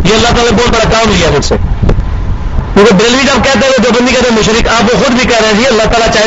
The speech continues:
تو ہو سکتا ہے، جی اللہ تعالیٰ جو مردہ زندہ ہو سکتا ہے۔ سورہ انبیاء کے آخری رکوع پڑھ کے دیکھیں، اللہ تعالیٰ فرماتا ہے حرام ہے، آیت نمبر پچانوے ہے غالباً سورہ انبیاء کی، کہ جو بندہ مر جائے وہ دنیا میں دوبارہ آئے۔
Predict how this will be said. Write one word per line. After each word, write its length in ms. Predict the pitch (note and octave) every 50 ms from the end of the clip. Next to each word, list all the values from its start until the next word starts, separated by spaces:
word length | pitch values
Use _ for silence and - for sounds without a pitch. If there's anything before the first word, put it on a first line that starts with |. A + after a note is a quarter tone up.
| G#3
تو 60 | G#3+ E3+
ہو 80 | D3+
سکتا 260 | C#3 E3+ D#3+ - A3+
ہے، 60 | A3 F#3+
جی 100 | A#3+ G#3+ - - - - - - - - - - - - - - - - F3+
اللہ 120 | F#3 G3+ A3+
تعالیٰ 220 | A3 A#3+ A#3+ A#3+
جو 140 | A#3 B3 A3+
مردہ 240 | G#3+ G#3 - A#3+ A#3+ F#3+ G3+
زندہ 120 | A3 A3+ B3+
ہو 100 | C4 A#3+
سکتا 260 | B3 A#3+ - - A#3+
ہے۔ 40 | A3 G3
سورہ 320 | - - A#3+ B3+ C4 C#4 C#4
انبیاء 300 | B3+ A#3 - B3+ C4 C4+ C4+
کے 60 | C4+
آخری 280 | C4 C4 - B3+ C#4 C4+
رکوع 240 | B3+ A#3+ C4+ A3 B3
پڑھ 220 | C4+ C4+ B3+ C#4
کے 60 | A3+ A#3+ B3
دیکھیں، 220 | F#3+ B3 A#3 F#3+ - - - - - - - - - - -
اللہ 200 | A#3 A#3+ C4 D4
تعالیٰ 300 | D4 D4 D4 D4 C#4 C#4
فرماتا 300 | C4+ C4+ C#4 - - D#4
ہے 60 | D4
حرام 500 | B3 G3+ G3+ G#3+ A#3+ C#4+ D#4+ E4+ D#4+ B3+
ہے، 120 | G#3+ D#3+ C3 - - - - - - - - - A3+ A#3+
آیت 260 | C4+ D4 D4 D4 C#4+
نمبر 280 | C#4 C4 D4 A3 G#3 C4
پچانوے 360 | - C#4 C4+ C#4 C#4+ D4 D4
ہے 100 | C#4 B3
غالباً 300 | G3+ G3 F#3 E3+ F#3 F3 D3+ - - - -
سورہ 200 | - A3 A#3 A#3+ A#3+
انبیاء 360 | A3 G3 G3+ G#3 G#3 G#3+ G#3
کی، 120 | G3+ F#3+ - - - - - -
کہ 80 | - B3+
جو 140 | A#3 D#3 A3 C#4+ C#4+
بندہ 300 | C4 C4+ C4 C4+ C4+ C#4+
مر 300 | - A3+ B3 D#4 E4+ F4 D4+
جائے 140 | C#4+ C4+
وہ 60 | C4+ C4
دنیا 300 | G3 A3 C4 C4+ C#4 C4+
میں 80 | C4+ C4
دوبارہ 300 | - G#3 G#3+ G3+ G3+ G3
آئے۔ 200 | F3+ D#3+ C#3+